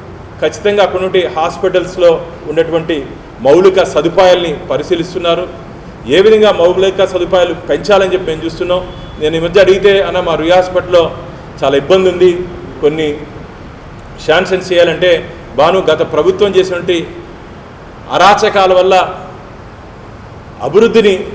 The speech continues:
మనం ఇవ్వాలంటే కూడా కొద్దిగా ఇబ్బంది ఉంది. రాబో రోజుల్లో ఖచ్చితంగా మనం ఖర్చు పెట్టే అవకాశం ఉంది." కానీ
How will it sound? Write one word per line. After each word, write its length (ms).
మనం 320
ఇవ్వాలంటే 420
కూడా 440
కొద్దిగా 240
ఇబ్బంది 320
ఉంది. 280
రాబో 400
రోజుల్లో 280
ఖచ్చితంగా 880
మనం 320
ఖర్చు 200
పెట్టే 220
అవకాశం 380
ఉంది." 120
కానీ 340